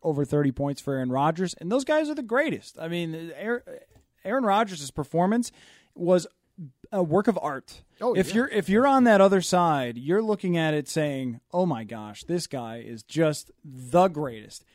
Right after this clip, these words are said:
Speaker 1: Him and Tom Brady, then there's everybody else, right? Um, but this was supposed to be, if you're Mike Zimmer, this was supposed to be what you do. This was supposed to be, you're the guy who can figure out how to slow down Rodgers. And in this game,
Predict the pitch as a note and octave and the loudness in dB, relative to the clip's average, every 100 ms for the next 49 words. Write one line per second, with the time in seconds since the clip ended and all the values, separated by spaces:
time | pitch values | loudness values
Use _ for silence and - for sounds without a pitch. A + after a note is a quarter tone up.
0 | - G3+ A#3 A3 G#3 G#3+ F3+ F3+ F3+ E3 | -2 2 2 2 0 2 0 0 0 -4
1 | - _ - E3 F#3+ E3+ E3+ D#3 C#3+ B2 | -10 _ -4 0 2 2 0 0 -2 -6
2 | G2 - - - _ C3 C#3+ - _ _ | -12 -16 -20 -20 _ -8 -8 -8 _ _
3 | _ _ - G3 F#3 F3 E3+ _ F3 F3+ | _ _ -2 2 4 2 -4 _ -2 4
4 | F#3 D#3+ - - - - - _ F3 G#3 | 4 2 -4 -18 -18 -20 -20 _ -2 -2
5 | B3+ G#3+ G#3 - G#3+ A#3+ - F#3+ F#3+ E3+ | -2 -4 -4 -6 -6 -6 -6 -4 -2 0
6 | E3+ F3 D#3 D#3+ E3 D#3 C#3 G#3+ F#3 C#3 | -2 -6 -8 -4 -2 -4 -4 -4 -4 -6
7 | D3 - F3 - E3 F3+ - D#3 D#3 D3+ | -8 -10 -10 -8 -4 -4 -4 -6 -4 -4
8 | D3+ C#3+ C3 C3 C#3+ G#2 A2+ _ _ - | -4 -6 -6 -2 -2 -4 -12 _ _ -4
9 | E3 E3 F3+ - F3 F#3 F#3+ - E3 D3+ | -4 -2 -6 -6 -2 -2 -2 -2 -2 0
10 | C#3 E3+ A#3+ C4 F#3+ F3 E3+ E3 D#3 C#3 | 4 8 8 6 2 2 2 0 -2 -4
11 | B2+ F3 F3 E3+ E3 D#3+ E3+ C#3+ C#3 A#2 | 0 0 2 2 2 4 2 0 -6 -6
12 | - E3 F3+ F3 F3+ D3+ C#3 A#2 G#2+ - | 2 6 6 6 6 4 2 -4 -10 -18
13 | _ _ G3 A3 A3 D4 - B3 B3 D#4 | _ _ -2 0 0 -2 -2 -2 0 -2